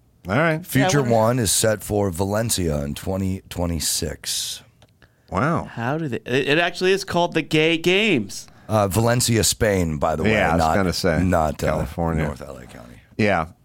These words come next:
Speaker 1: Yeah. Well, there you go. The Gay Games. So we gotta keep it real, and we gotta keep these straight guys from infiltrating,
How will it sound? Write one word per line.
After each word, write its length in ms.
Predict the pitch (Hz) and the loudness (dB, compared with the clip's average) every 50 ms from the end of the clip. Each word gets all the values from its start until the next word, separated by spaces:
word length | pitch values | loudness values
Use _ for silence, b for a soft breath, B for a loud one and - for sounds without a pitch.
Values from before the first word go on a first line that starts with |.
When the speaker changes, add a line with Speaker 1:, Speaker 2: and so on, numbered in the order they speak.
| _ _ _ _ _ - | _ _ _ _ _ -4
Speaker 1:
Yeah. 280 | - 165 180 190 170 117 - _ - | 0 2 2 2 0 -2 -6 _ -6
Well, 100 | 92 101 | -2 0
there 160 | 120 131 139 | 2 2 2
you 60 | 147 | 2
go. 180 | 151 165 180 175 | 2 2 2 2
The 100 | 135 110 | 0 0
Gay 240 | 92 117 117 127 123 | 0 0 0 2 2
Games. 500 | 127 143 160 170 160 120 98 - - - _ _ _ _ _ _ _ | 2 2 2 2 0 -2 -4 -6 -12 -18 _ _ _ _ _ _ _
So 320 | - - 123 127 127 143 | -4 2 4 4 4 4
we 200 | 151 117 110 113 | 2 0 0 2
gotta 220 | 110 123 127 127 123 | 2 2 2 0 0
keep 240 | - 151 147 139 147 | -2 -2 -2 0 0
it 60 | 131 | 0
real, 440 | 110 - 139 156 147 135 135 127 - - _ _ | 2 2 2 4 4 2 2 0 -4 -10 _ _
and 80 | 104 98 | -2 0
we 80 | 98 98 | 2 2
gotta 180 | 110 113 113 | 2 2 2
keep 180 | 113 135 120 - | 0 0 -2 0
these 160 | 120 117 - | -2 -4 -4
straight 280 | - - 123 123 120 - | 0 0 0 0 2 2
guys 260 | 110 92 85 80 - | 2 2 2 0 -2
from 200 | - 85 87 87 | -4 -4 -4 -4
infiltrating, 760 | 98 95 87 - 92 85 - - 82 78 76 78 78 78 | -4 -4 -2 -2 -4 -4 -2 0 0 0 0 -2 -4 -6